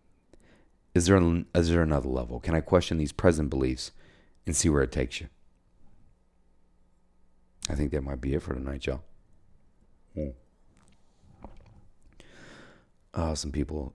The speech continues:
checking in here. Oh, my boy Don Chafin's checking in. "Mental health awareness is not the issue in my book. It is emotional fragility." Ooh. "And the dopamine hit people get from being addicted to being upset." That's a great point, Don.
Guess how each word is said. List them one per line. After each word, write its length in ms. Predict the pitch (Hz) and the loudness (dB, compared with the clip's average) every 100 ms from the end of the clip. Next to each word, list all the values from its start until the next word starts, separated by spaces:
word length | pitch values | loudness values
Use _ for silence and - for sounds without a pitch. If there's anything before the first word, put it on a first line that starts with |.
| _ | _
checking 380 | - 87 73 76 | 2 2 4 0
in 140 | 73 71 | 0 0
here. 220 | 69 76 - - _ _ - - - - - 82 | -2 -4 -10 -20 _ _ -20 -20 -20 -20 -10 -4
Oh, 100 | 78 | -2
my 140 | 69 | 0
boy 180 | 69 73 | 0 0
Don 340 | 71 78 78 | 2 0 0
Chafin's 460 | 76 85 85 90 85 | 0 2 2 0 -2
checking 320 | - 82 85 | 2 2 2
in. 160 | 85 85 | 0 0
"Mental 180 | 87 78 | 2 2
health 220 | 85 82 | 2 2
awareness 420 | 76 80 80 - | 0 0 -2 -4
is 80 | 71 | -4
not 260 | 76 78 76 | -2 -2 -4
the 160 | 69 | -2
issue 260 | 82 - 78 | 0 0 0
in 80 | 69 | 0
my 180 | 69 71 | -2 0
book. 260 | 69 67 - - - - | -2 -2 -10 -18 -6 4
It 80 | |
is 140 | 90 80 | 4 4
emotional 500 | 80 85 104 92 90 | 4 4 2 0 -2
fragility." 680 | - 73 65 82 78 65 - - | -2 -4 0 2 2 -2 -6 -6
Ooh. 180 | 90 - - - - - - 85 | -6 -8 -18 -20 -20 -20 -4 0
"And 140 | 85 | 2
the 80 | 76 | 2
dopamine 720 | 71 87 85 78 76 76 - | 4 4 4 0 0 -2 -4
hit 320 | 69 80 - | 0 0 0
people 260 | 78 71 73 | -2 -2 -2
get 220 | 73 71 | -2 -2
from 140 | 73 | -2
being 180 | 71 71 | -2 -2
addicted 480 | 67 67 73 - 69 | -2 0 -2 -2 -6
to 80 | 65 | -4
being 320 | 65 73 69 | -2 0 -2
upset." 400 | 67 - 73 71 | -4 -2 0 2
That's 220 | 98 107 | 0 0
a 60 | 76 | -2
great 440 | 71 76 80 82 | 0 4 4 2
point, 320 | - 76 78 | -2 -4 -2
Don. 320 | - 65 64 | -2 -2 -2